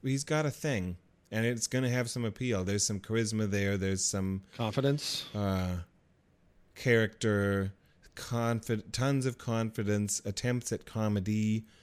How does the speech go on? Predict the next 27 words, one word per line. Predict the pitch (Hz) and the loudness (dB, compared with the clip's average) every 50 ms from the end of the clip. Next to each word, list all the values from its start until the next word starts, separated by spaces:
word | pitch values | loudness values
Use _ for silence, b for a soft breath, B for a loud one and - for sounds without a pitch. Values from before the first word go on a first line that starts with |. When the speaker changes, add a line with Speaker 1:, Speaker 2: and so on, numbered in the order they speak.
| b b b b b b - | b b b b b b -4
Speaker 1:
Um, | 98 98 95 92 90 90 87 87 | -2 0 0 0 0 -2 -2 2
Speaker 2:
Personality. | - 151 139 - - 131 131 131 127 123 117 110 98 92 87 80 | 4 4 4 6 6 6 6 6 6 4 4 2 -2 -4 -8 -8
Speaker 1:
so | 80 - 123 120 | -2 2 4 4
I, | 117 101 87 - - - 98 - - - | 4 2 0 -4 -8 -12 -12 -12 -10 -6
having | - 110 139 151 147 147 139 131 120 - | -2 2 2 4 4 4 2 2 0 0
a | 120 117 117 113 110 107 104 - _ _ _ | 0 2 2 2 0 0 -2 -6 _ _ _
charismatic | - - 139 131 127 123 117 117 113 110 107 95 - | -8 -4 0 0 2 2 2 2 2 2 2 0 -2
champion, | - - 120 120 120 117 - 110 92 90 87 87 | -2 0 0 2 2 2 0 0 0 0 0 -2
I | 90 92 | -2 -2
bet, | 87 87 98 92 | -2 -2 -2 -2
is | 92 87 - | -2 -4 -6
part | - 101 101 101 95 | -6 -4 -2 0 0
of | 90 | 0
it. | 175 175 170 | 2 2 2
Speaker 2:
Okay. | 156 156 - _ _ _ _ | 0 0 -4 _ _ _ _
Yeah, | - 151 156 143 120 | 2 4 6 6 6
I | 117 127 127 | 4 4 4
think | 135 135 120 | 2 2 2
that's | - 127 123 - - | 2 0 0 0 0
probably | - 123 120 113 117 117 110 | -2 -2 0 0 0 0 0
always | 107 123 131 113 104 - | 2 0 0 0 -2 -4
gonna | - 98 98 | -4 -4 -4
be | 95 101 98 | -4 -6 -8
a | 95 92 | -8 -8
big | - 101 98 - | -8 -8 -10 -8
part | - - 104 101 101 | -6 -4 -4 -2 -2
of, | 95 92 - | -4 -6 -10